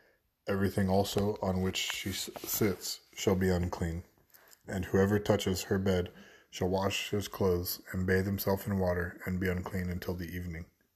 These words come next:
And whoever touches anything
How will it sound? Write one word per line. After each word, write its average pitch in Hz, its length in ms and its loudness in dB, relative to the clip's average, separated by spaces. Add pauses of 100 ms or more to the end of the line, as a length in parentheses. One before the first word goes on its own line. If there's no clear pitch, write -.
(3500)
And 98 180 4
whoever 98 380 6
touches 101 400 2
anything 101 560 -2